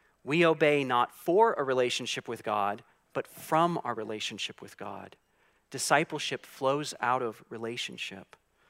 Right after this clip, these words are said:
We don't earn it, but oh, brothers and sisters, as we walk with him, our fellowship does become sweeter. And not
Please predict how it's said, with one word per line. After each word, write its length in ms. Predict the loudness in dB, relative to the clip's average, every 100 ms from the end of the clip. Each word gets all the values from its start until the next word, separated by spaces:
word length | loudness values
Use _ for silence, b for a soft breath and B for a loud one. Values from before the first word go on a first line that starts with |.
| b b b _
We 100 | -8
don't 280 | -2 0 0
earn 220 | -2 -2
it, 220 | -2 -10 _ b b b b -12
but 100 | -6
oh, 120 | -4
brothers 340 | -2 -2 -2
and 140 | -8 -10
sisters, 500 | -12 -12 -12 -12 -12
as 140 | -14
we 100 | -16
walk 480 | -8 -4 -4 -4 -14
with 160 | -18 -16
him, 420 | -14 -12 -14 -10
our 120 | -8 -6
fellowship 600 | -4 -4 -4 -8 -12 -10
does 240 | -10 -10
become 380 | -14 -16 -16 -12
sweeter. 540 | -12 -12 -16 -16 -20 _ _ _ _ _ _ _ _ _ _ _ _ B B B B B B B B B
And 140 | -4 4
not 440 | 6 6 2 -12